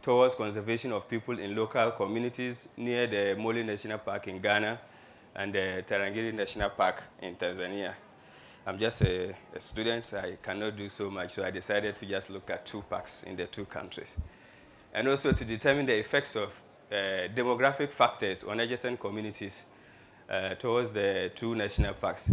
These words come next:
and to compare the attitudes of residents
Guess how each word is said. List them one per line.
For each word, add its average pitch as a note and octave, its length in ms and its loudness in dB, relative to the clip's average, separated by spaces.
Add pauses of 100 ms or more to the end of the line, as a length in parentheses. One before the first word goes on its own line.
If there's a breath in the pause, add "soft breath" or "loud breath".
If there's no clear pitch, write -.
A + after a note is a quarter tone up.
(160)
and F#2+ 140 -10
to G#2 80 -6
compare B2 720 6 (320)
the G#2 80 2
attitudes A#2 480 2
of G2 160 -4
residents G2+ 600 -2